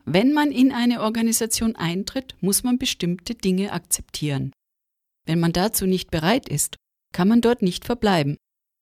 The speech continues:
Allerdings ändern sich die Strategien im Laufe der Zeit,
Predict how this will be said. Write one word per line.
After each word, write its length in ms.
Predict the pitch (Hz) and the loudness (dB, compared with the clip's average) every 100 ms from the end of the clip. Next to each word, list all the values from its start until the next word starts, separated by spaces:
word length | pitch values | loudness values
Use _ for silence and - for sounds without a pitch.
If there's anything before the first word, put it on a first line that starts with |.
| _ _ | _ _
Allerdings 480 | - 226 262 269 - - | 2 2 4 4 2 2
ändern 400 | 208 262 196 180 | 6 6 4 0
sich 200 | 175 - | -6 -8
die 100 | 170 | -8
Strategien 600 | - 170 175 175 185 214 | -6 -6 -4 -2 -2 0
im 120 | 220 | 0
Laufe 300 | 175 190 208 | 0 -2 -4
der 160 | 214 | -4
Zeit, 380 | 208 214 214 - | -2 -2 -2 -4